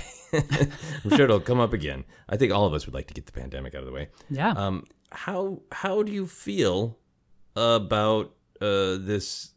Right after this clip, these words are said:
Speaker 1: uh, what's happening in society, that wearing them for safety, that wearing a mask for safety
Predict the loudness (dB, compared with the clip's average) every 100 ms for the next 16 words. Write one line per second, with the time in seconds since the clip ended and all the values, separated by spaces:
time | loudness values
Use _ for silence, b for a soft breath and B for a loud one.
0 | -12 -12 -14 -6 -6 -2 -4 0 0 0
1 | -4 -2 -2 -2 -2 -4 -4 -10 _ -14
2 | -4 0 2 2 2 0 -2 -4 0 0
3 | 0 -8 -10 -8 -2 0 0 0 0 -2
4 | -6 -8 -6 -4 -4 -6 -8 -8